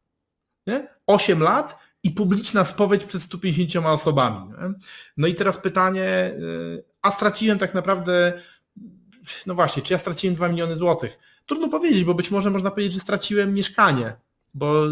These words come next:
bo tych dwóch milionów nigdy tak naprawdę nie miałem. W tym, w tym sensie one były na koncie, ale nigdy nie wyciągnąłem ich, nie, nie, nie wiem, nie kąpałem się w tej forsie, nie wydawałem jej, no bo ona, on, i więc ona w-,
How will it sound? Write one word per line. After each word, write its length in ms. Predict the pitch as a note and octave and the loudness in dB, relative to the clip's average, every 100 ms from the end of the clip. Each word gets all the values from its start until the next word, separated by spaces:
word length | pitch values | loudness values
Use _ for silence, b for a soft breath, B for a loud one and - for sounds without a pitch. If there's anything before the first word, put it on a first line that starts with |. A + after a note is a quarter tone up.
| D3+ D3 | -2 -6
bo 140 | D3+ | -6
tych 160 | E3+ C#3 | -4 -2
dwóch 200 | D#3 F#3 | 0 0
milionów 300 | F3 E3+ F#3+ | 0 0 0
nigdy 200 | E3 F3 | 0 -2
tak 180 | F3 | 0
naprawdę 320 | F3 E3+ D#3+ F3 | 0 -2 -2 0
nie 120 | F#3 | 2
miałem. 420 | A3 C3 A2+ G#2+ B B B | 4 4 0 -4 B B B
W 40 | D3 | -6
tym, 140 | D3+ | -4
w 40 | |
tym 140 | D#3+ D3+ | -2 -2
sensie 360 | F3+ E3 D#3 D#3+ B | 0 2 2 0 B
one 180 | C#3+ F#3+ | 4 6
były 260 | F#3+ F#3 F3+ | 8 8 8
na 120 | F3 | 4
koncie, 360 | F3+ G3+ G3+ | 2 2 2
ale 120 | F3+ F3+ | 0 -2
nigdy 340 | E3 F3 D#3 D#3 - | -4 -6 -8 -12 -8
nie 140 | F3 | -6
wyciągnąłem 600 | F3+ - F#3 F#3 F#3 D#3+ C#3 | -6 -8 -4 0 2 2 -2
ich, 140 | D3 | -4
nie, 100 | D3+ | -8
nie, 120 | D3 | -6
nie 420 | C#3+ - - D#3 | -10 -12 -6 0
wiem, 60 | C#3+ | 2
nie 80 | C#3+ | 0
kąpałem 520 | D3+ D3 C#3+ D3 C3+ | 0 0 4 4 2
się 140 | - | -2
w 80 | C#3+ | -6
tej 120 | C#3+ | -6
forsie, 320 | - C#3+ - C#3+ | -4 -6 -4 -2
nie 120 | C#3+ | 0
wydawałem 540 | C#3+ C#3 C#3+ B2+ B2+ | 2 2 4 2 2
jej, 260 | E3 B3+ C#4 B B - | 0 0 -4 B B -2
no 60 | |
bo 60 | F3 | 0
ona, 160 | G#3 - | 2 0
on, 120 | G3 | -4
i 100 | E3+ | -6
więc 200 | E3+ F#3 | -4 -2
ona 160 | G3+ G3+ | 2 2
w-, 120 | F#3+ | 2